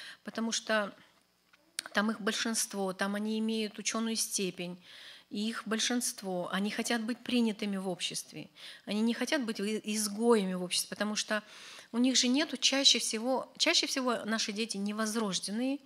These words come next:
чаще всего, и они не имеют силы Духа Святого, как чтобы сказать, что «да, я христианин». Как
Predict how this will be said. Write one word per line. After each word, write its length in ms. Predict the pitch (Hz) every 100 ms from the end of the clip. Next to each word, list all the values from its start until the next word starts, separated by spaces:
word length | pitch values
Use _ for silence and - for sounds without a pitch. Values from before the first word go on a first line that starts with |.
| - _ -
чаще 240 | 208 -
всего, 380 | 220 - 233 240
и 180 | - 208
они 420 | 202 214 240 277 277 - - - -
не 180 | 214 220
имеют 340 | 233 240 208 - -
силы 380 | - - 240 214
Духа 260 | 220 220
Святого, 500 | 220 214 214 247 233
как 280 | 202 202 185
чтобы 260 | - 208 190
сказать, 400 | - 196 208 202
что 160 | -
«да, 160 | 175 196
я 140 | 185
христианин». 680 | 180 - - - 180 170 156
Как 140 | 175